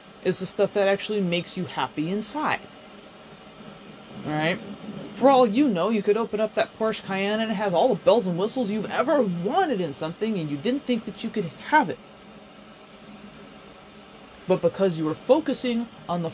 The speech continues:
red Ferrari, you were putting yourself in that state. Same thing with the house on a cliff. All right, John Assaraf put that on a vision board. I'm not necessarily sure that that's the house he was after, that that's the house he ended up in.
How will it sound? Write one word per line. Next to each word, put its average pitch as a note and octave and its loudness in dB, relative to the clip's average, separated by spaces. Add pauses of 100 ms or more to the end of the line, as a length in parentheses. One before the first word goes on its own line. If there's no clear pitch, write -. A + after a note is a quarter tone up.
(120)
red E3+ 4
Ferrari, E3 2 (340)
you F3 0
were D#3+ 2
putting C4 2
yourself G3 0
in D3 -2
that D#3+ -2
state. - -4 (800)
Same B3 4
thing B3 0
with C4 -6
the - -6
house - -4
on G#3+ 0
a A3 -4
cliff. - 0 (840)
All D3 0
right, E3 2
John C4 4
Assaraf F#3 4 (120)
put C#4+ 0
that F#3+ 4
on F#3 -2
a E3+ -2
vision G3+ -2
board. C#3 2
I'm A3 -2
not D4+ -2
necessarily A3+ 2
sure A3+ 2
that G3 2
that's F#3+ 2
the F#3+ -2
house A3+ 0
he G#3+ -4
was E3 -2
after, A3 2 (1600)
that G3 8
that's G3+ 2
the G3 2
house G#3 2
he F#3+ 0
ended D3 -2
up - 2
in. - -6